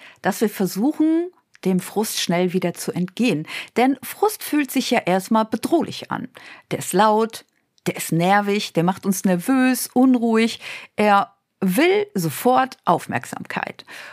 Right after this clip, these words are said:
Und unsere typischen inneren Reaktionen darauf sind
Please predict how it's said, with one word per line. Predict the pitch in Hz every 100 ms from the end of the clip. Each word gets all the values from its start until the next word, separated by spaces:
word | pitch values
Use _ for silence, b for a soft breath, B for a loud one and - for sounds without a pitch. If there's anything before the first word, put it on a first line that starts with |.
| B -
Und | 202 196 202 -
unsere | 196 180 180 170 170
typischen | - 415 494 247 214 190
inneren | - 262 247 196
Reaktionen | 180 175 - 294 294 185
darauf | 175 - 170 170 254 - B B B
sind | 196 277 - -